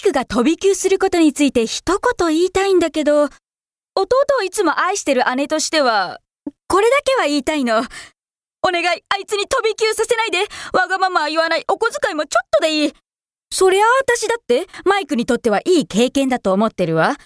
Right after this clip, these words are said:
でもこれは高二全員を代表して頼んでるの。だってマイクが来るとクソ真面目の店員がオーバーしてバランスが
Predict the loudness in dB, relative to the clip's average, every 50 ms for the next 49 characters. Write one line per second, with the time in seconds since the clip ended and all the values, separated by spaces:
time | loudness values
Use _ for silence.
0 | _ -20 -20 -16 _ -10 -2 -2 0 0 0 0 0 0 0 2 2 0 -2 -4
1 | -4 0 2 2 2 4 2 2 2 2 0 0 2 2 2 2 2 2 2 2
2 | 2 0 -2 -4 -4 -4 -4 -2 -2 -2 -2 -4 -4 -4 -2 -2 0 2 2 2
3 | 2 2 2 0 0 0 0 0 0 0 -2 -6 -14 -16 -16 -18 _ _ _ _
4 | _ _ -10 -4 0 0 0 0 -2 -2 _ -4 -4 -2 -2 0 0 0 -2 -2
5 | -4 -2 -2 -2 -4 -2 -6 -2 -2 -4 -4 -4 -4 -4 -2 0 0 -2 -2 0
6 | -2 -2 -2 -4 -4 -2 -2 -2 0 0 0 0 0 0 -2 0 0 0 0 0
7 | -2 -2 -4 -4 -4 -4 -6 -2 -4 -4 -2 -2 -4 -4 -4 -4 -4